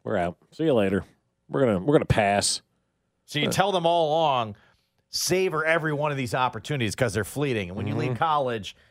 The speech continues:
Speaker 2: you never get these opportunities again. And they're like, "Nah,
Speaker 1: We're done.
Speaker 2: we're too good for this tournament."
Speaker 1: I'd like to know what the players think about this, because I'm sure there's some players that do wanna play. I'm sure there's some that don't wanna play. I'm sure the coach has no interest in coaching in it because, well,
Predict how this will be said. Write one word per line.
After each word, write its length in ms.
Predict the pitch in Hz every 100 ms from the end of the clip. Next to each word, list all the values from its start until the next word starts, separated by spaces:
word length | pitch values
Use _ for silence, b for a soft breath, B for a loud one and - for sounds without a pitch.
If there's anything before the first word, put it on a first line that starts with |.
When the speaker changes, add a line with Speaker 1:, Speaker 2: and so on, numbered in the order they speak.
| -
Speaker 2:
you 120 | 156
never 180 | 160 151
get 140 | 139
these 160 | 135 131
opportunities 640 | 131 120 - 131 120 113
again. 280 | 107 131 113
And 80 | 104
they're 80 | 107
like, 160 | 104 104
"Nah, 360 | 160 170 165 143 -
Speaker 1:
We're 160 | 117
done. 300 | 127 92 87 85
Speaker 2:
we're 120 | 151
too 180 | - 135
good 220 | 123 104
for 100 | 95
this 160 | 104
tournament." 260 | - 87 226
Speaker 1:
I'd 40 |
like 100 | 302
to 80 | 302
know 80 | 277
what 120 | 226
the 60 | -
players 520 | - 147 175 110 -
think 280 | - 85 80
about 340 | 78 69 -
this, 380 | - - - - -
because 420 | 143 - 147 135
I'm 100 | 185
sure 220 | - 226
there's 160 | 202 160
some 160 | 175 156
players 260 | 160 156
that 140 | 113 90
do 120 | 135
wanna 220 | 127 123
play. 220 | - 131
I'm 100 | 170 131
sure 140 | 147
there's 180 | 127 123
some 120 | 135
that 140 | 113
don't 220 | 90 117 110
wanna 200 | 113 104
play. 240 | 131 156
I'm 100 | 123
sure 160 | - 143
the 80 | 117
coach 320 | - 139 -
has 180 | 110 127
no 180 | 113
interest 300 | 117 113 107
in 100 | 101
coaching 440 | 95 131 127 120 101
in 80 | 110
it 80 | 120
because, 340 | 117 113 110
well, 240 | 113 113